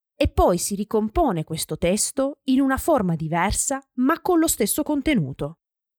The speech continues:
Fare a pezzi un testo significa, in definitiva, renderne visibile la struttura e dunque il frame testuale. Dunque,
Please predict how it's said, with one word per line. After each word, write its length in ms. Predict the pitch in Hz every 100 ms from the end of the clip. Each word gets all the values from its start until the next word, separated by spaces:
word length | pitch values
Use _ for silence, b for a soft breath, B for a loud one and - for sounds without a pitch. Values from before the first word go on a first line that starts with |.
| _ _ _ _ _ _ _ _
Fare 280 | - 440 330
a 60 |
pezzi 340 | - 294 - 226
un 140 | 196
testo 540 | 202 165 - - 151 170
significa, 720 | - 240 311 220 151 151 - _
in 220 | 285 294
definitiva, 800 | 196 170 165 151 - 220 240 262 262 b b
renderne 680 | 208 269 302 233 185 170 160
visibile 580 | 165 - 240 226 240
la 120 | 226 196
struttura 760 | - 233 220 - 160 143 139 - _ _
e 120 | 202
dunque 520 | 156 202 220 240 294 302
il 160 | 277 269
frame 340 | - 170 185
testuale. 640 | 196 - 185 151 - - _ _ _ _ _ _ _ _ _ _ _ _ _ _ _
Dunque, 580 | - 320 165 135 151